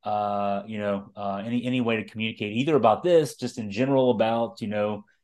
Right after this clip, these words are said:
any of the columns that I write, Scott writes, I'll, I'll forward to Scott any, anything you might want his, to get it to his attention. Um, but yeah, I'd love to hear from you as far as that goes.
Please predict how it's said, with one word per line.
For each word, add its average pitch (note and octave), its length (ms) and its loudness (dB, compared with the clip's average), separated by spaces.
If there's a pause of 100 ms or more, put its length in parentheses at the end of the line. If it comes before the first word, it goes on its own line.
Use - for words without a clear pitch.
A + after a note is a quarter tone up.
any A#2+ 140 2
of A2+ 40 2
the G#2+ 60 0
columns A#2 400 6
that A2 120 4
I A#2+ 160 4
write, B2+ 300 2
Scott B2 320 -2
writes, B2 320 2
I'll, G#2+ 160 4
I'll G#2+ 120 2
forward A2 380 -4
to G2+ 60 -10
Scott A2 440 2
any, A2 320 -8
anything A2 360 -6
you G#2 120 -4
might G#2 180 0
want G#2 260 -4
his, A2+ 280 -8
to A2+ 120 -12
get G#2 280 -6
it G2+ 160 -8
to G2 80 -10
his A2+ 160 -6
attention. A2+ 440 -8 (540)
Um, G#2+ 440 2 (240)
but B2+ 120 2
yeah, C#3 140 6
I'd A2 60 4
love B2+ 120 6
to A#2 40 0
hear A#2+ 120 4
from A#2+ 180 -6
you C#2+ 60 -16 (140)
as G2+ 140 -12
far F#2+ 160 2
as F2 80 -2
that F#2 160 0
goes. - 260 -6